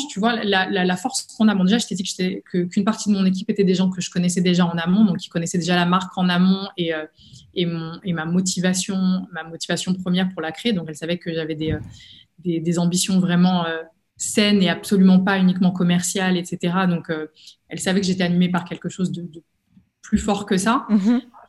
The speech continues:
Speaker 1: Ont été adhérées par essence. Et, euh,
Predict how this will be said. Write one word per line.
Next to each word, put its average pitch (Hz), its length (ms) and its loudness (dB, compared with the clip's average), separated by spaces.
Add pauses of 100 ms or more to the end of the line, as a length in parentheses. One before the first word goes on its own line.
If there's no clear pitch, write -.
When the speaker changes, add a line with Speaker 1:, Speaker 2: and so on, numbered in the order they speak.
(240)
Speaker 1:
Ont 180 80 0
été 185 340 4
adhérées 180 320 2
par 180 220 0
essence. 233 420 0 (160)
Et, 170 100 -2
euh, 165 240 -4